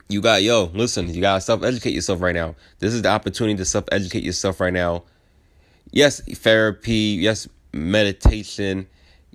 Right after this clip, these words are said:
you know, words of advice. Cool, I get it. It's all good and shit. I understand. But also self-educating yourself, re-, reinventing yourself.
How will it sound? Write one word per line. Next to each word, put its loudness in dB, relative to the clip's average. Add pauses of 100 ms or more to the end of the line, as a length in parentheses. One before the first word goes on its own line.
(120)
you 0
know, 2
words 2
of 0
advice. 2
Cool, 0
I 0
get 0
it. -4
It's -6
all 0 (180)
good 2
and -4
shit. -6
I -2
understand. -4 (840)
But -4
also -2
self-educating 0
yourself, -2
re-, -2 (1000)
reinventing 2
yourself. -4